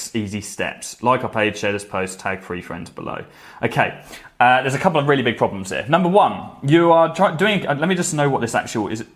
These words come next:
is it, have we got a link to the advert as well? Okay, let me log in.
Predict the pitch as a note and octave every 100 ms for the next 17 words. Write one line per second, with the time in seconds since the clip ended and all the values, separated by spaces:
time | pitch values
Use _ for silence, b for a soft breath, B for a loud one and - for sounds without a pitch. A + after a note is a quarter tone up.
0 | - A2+ - A2 A2+ A2+ A2+ - G2 F#2+
1 | F2 D#2+ C#2 D#2 C2 - _ _ _ b
2 | b b - F2 - G#2+ G#2 F#2+ C#2+ D2+